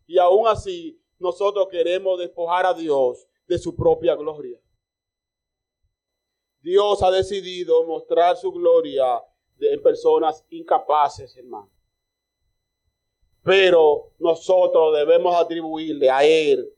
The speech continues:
toda la gloria de lo que Él ha hecho con nosotros.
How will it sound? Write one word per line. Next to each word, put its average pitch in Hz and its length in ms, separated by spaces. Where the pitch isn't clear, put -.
toda 202 460
la 196 160
gloria 165 580
de 151 120
lo 156 160
que 180 160
Él 196 80
ha 180 120
hecho 180 320
con 147 160
nosotros. 135 600